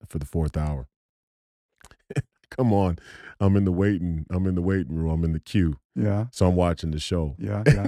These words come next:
Speaker 1: He's running a clip of a black guy,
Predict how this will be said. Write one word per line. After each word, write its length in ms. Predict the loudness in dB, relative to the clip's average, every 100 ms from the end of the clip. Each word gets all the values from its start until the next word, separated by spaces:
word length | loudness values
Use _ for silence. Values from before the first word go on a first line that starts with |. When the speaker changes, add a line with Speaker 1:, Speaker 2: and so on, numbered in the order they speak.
| 4
Speaker 1:
He's 260 | 4 0 2
running 340 | 2 4 2
a 80 | 2
clip 400 | 0 2 4 2 _ -20 -18 -16 -16 _ 0
of 100 | 2
a 80 | 2
black 340 | 2 2 0
guy, 300 | -2 -2 -4